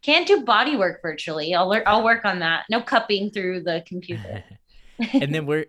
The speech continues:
Speaker 2: where can people go if they wanna work with you on site?
Speaker 1: Um, yep. My website is team inspire P T dot com.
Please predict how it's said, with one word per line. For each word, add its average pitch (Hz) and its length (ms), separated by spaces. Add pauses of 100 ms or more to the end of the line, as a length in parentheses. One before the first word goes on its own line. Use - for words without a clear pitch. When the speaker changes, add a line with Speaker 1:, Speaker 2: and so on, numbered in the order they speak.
Speaker 2:
where 147 200
can 151 160
people 139 240
go 117 200
if - 120
they 104 100
wanna 98 280
work 95 240
with - 160
you 101 100
on 95 160
site? - 320 (560)
Speaker 1:
Um, 233 400 (240)
yep. 240 320
My 220 120
website 214 540
is 220 180
team 214 280
inspire 196 560
P 190 240
T 185 300
dot 175 260
com. 202 400